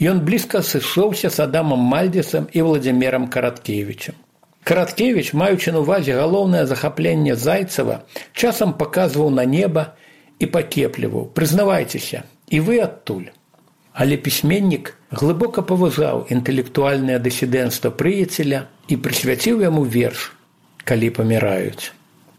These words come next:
У сярэдзіне тысяча дзевяцьсот шасцідзясятых гадоў у сібірскім альманаху «Байкал» Зайцеву ўдалося надрукаваць сваю ў нейкім сэнсе праграмную працу «Багі прыходзяць з космасу».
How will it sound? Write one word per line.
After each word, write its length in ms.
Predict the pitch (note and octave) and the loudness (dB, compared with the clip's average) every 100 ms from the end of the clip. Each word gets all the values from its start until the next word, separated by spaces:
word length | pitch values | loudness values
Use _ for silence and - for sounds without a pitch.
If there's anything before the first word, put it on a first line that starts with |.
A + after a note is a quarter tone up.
| _ _ - | _ _ -4
У 80 | D#3+ | 0
сярэдзіне 560 | D3+ D#3+ F#3 D3+ D3+ | 2 2 2 2 0
тысяча 320 | D3+ D#3 - C#3+ | -2 -4 -2 0
дзевяцьсот 480 | C3 B2 - D3+ | 2 0 0 -2
шасцідзясятых 800 | - A#2+ - B2 B2 D3 - C3+ A2+ | -2 -4 -2 -2 0 -2 0 0 0
гадоў 400 | B2 A#2+ F3 F3+ | 0 2 0 0
у 80 | C3+ | -4
сібірскім 640 | - C#3 D#3+ F#3 - C#3+ | -4 -2 0 -2 -2 -2
альманаху 560 | C3+ B2+ C3 D#3 D#3+ C3 | 0 2 2 0 -2 -2
«Байкал» 640 | A#2 B2 A#2+ D#3+ F#3+ F#3+ - | 0 -2 -2 -2 0 -2 -4
Зайцеву 640 | A#2+ C3 A3 - G#3 F#3+ C3+ | -2 2 2 0 0 0 2
ўдалося 440 | A#2+ C3 F3 D#3+ | 0 2 0 0
надрукаваць 640 | D3 B2+ A#2 B2+ C#3+ F3+ - | 0 0 -2 0 0 0 -2
сваю 400 | - B2+ E3 E3+ | 0 2 2 2
ў 80 | C3+ | 2
нейкім 400 | D3+ D3 C3+ A#2+ | 0 0 -4 -2
сэнсе 400 | D#3 E3 - D3 | 0 0 -2 -2
праграмную 640 | B2+ A#2+ C#3 D3+ C#3 C3+ | 2 2 2 2 0 0
працу 560 | A#2+ B2 A#2 A2 - - - - - - - | -2 -2 0 -2 -8 -10 -14 -20 -20 -20 -6
«Багі 400 | A2+ C3+ B2 F#3+ | 0 2 2 0
прыходзяць 560 | F3+ C#3+ - C#3 B2 B2 | 0 -4 0 -2 -2 -8
з 80 | - | -4
космасу». 720 | C3 A2+ - G#2 - G#2 | -2 -2 -4 -10 -12 -14